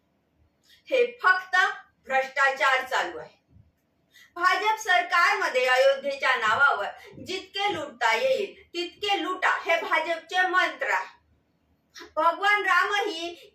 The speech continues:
यांच्या, त्यांच्या नावावर चाललेल्या या भाजपच्या लुटीविरोधात भाजपला शिक्षा देते. अयोध्या धाम रेल्वे स्थानकाची बाउंड्री वॉल कोसळल्यामुळे अनेक घरांमध्ये आणि मंदिरांमध्ये सीवरचे पाणी घुसले.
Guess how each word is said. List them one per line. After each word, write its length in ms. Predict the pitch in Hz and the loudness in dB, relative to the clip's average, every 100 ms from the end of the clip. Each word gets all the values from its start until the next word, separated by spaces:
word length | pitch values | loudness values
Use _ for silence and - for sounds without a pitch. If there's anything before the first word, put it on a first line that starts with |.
| 294 | 0
यांच्या, 500 | 285 277 302 277 247 | 0 0 0 0 0
त्यांच्या 500 | 240 277 254 262 240 | -4 -4 -2 0 -2
नावावर 540 | 233 247 302 269 240 | 2 2 2 0 -2
चाललेल्या 760 | - 277 226 277 285 208 220 240 | -2 -2 0 -2 -4 0 0 2
या 140 | 240 | 0
भाजपच्या 840 | 220 - 240 254 302 302 311 294 277 | -2 -4 -4 -2 -6 -4 0 2 2
लुटीविरोधात 1000 | 247 285 311 392 427 427 330 240 220 - - - _ | -4 -14 -10 -4 -4 -2 -2 -2 0 -2 -4 -16 _
भाजपला 560 | 220 277 302 302 302 311 | -6 -4 -4 -6 -2 -2
शिक्षा 460 | - 339 320 - 320 | -2 -10 -10 -2 -2
देते. 420 | 480 - - _ _ _ _ _ _ _ _ _ - - | 0 -4 -10 _ _ _ _ _ _ _ _ _ -8 0
अयोध्या 560 | 359 392 415 403 403 | 0 0 -2 0 0
धाम 320 | 494 359 359 | 2 2 2
रेल्वे 380 | 349 277 277 285 | 0 0 0 -4
स्थानकाची 720 | 294 254 247 - 247 247 262 | 0 0 -2 -2 -4 -4 -10
बाउंड्री 380 | 226 220 214 208 | -4 -4 -4 -6
वॉल 280 | 208 214 254 | -4 -2 -2
कोसळल्यामुळे 1080 | 262 - 294 294 349 330 254 - 185 185 - - - | -4 -10 -10 -2 2 2 2 -2 -6 -8 -10 -20 -4
अनेक 460 | 349 349 403 - - | -2 0 -4 -8 -10
घरांमध्ये 760 | - 269 302 370 339 - 226 | -2 2 2 0 -4 -6 -4
आणि 260 | 269 285 311 | -2 -2 -4
मंदिरांमध्ये 840 | 247 233 247 311 - 220 180 214 - | -6 -8 -6 0 0 0 -4 -4 -6
सीवरचे 680 | - 339 349 427 - 403 | -8 -10 -2 0 0 -4
पाणी 340 | - 311 285 262 | 0 0 0 -6
घुसले. 460 | 202 - 330 - | -10 -14 -20 -20